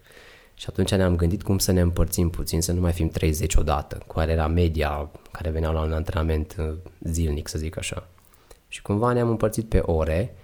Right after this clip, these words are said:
Este avantajos și nu așa avantajos. Este avantajos pentru că avem spațiu fiecare loc la bară, dar s-a pierdut la un moment dat un pic energia aia de comunitate mare,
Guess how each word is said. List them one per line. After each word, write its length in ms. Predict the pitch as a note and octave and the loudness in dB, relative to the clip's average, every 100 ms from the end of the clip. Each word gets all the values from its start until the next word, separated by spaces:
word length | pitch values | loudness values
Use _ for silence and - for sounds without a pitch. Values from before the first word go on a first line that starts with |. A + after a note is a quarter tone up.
| - - - - | -20 -20 -20 -6
Este 280 | G#2 G#2 - | 0 2 2
avantajos 680 | A2 G#2 F#2+ F2 E2+ B2+ C#3+ | 4 6 6 6 6 4 4
și 140 | - G#2+ G#2+ G#2+ G#2+ | 2 2 4 2 0
nu 300 | G#2+ G#2+ E2+ | 2 2 2
așa 240 | D#2+ E2 | 0 0
avantajos. 680 | D#2+ D#2+ D#2+ E2 F#2+ F#2 - - _ - | 0 0 -2 -2 -4 -8 -12 -18 _ -6
Este 260 | G#2+ G#2+ A2+ | -2 0 2
avantajos 560 | G#2 G2 G2 F#2 G2+ | 2 2 2 2 2
pentru 300 | - F#2+ F#2+ | 2 0 0
că 160 | F2 - | 0 -2
avem 280 | E2+ E2+ F2+ | 0 2 2
spațiu 420 | - E2+ E2+ E2+ | 0 0 0 -2
fiecare 440 | - E2+ E2 E2 | 0 0 0 0
loc 220 | E2+ E2+ E2 | 0 0 0
la 140 | E2 | -2
bară, 400 | E2 E2 G2+ C#3+ - - - - - | 0 0 0 0 -6 -20 -20 -20 -8
dar 140 | - G#2 | -4 0
s-a 140 | - | 2
pierdut 440 | - A2 A2+ C3 G#2 | 6 4 4 0 2
la 100 | F2+ | 4
un 80 | |
moment 220 | E2+ E2 E2+ | 6 4 4
dat 240 | F2+ F2 | 2 2
un 100 | F2 | 2
pic 200 | F2+ F2+ | 2 2
energia 540 | E2+ E2 D#2+ F2 E2+ | 4 2 2 2 4
aia 160 | D#2+ D#2 | 4 0
de 180 | D2+ - - - | -4 -8 -10 -2
comunitate 800 | E2 E2 F2 E2+ - F2 E2+ D#2+ | 2 6 6 4 4 2 2 2
mare, 440 | E2+ D2+ - | 4 2 0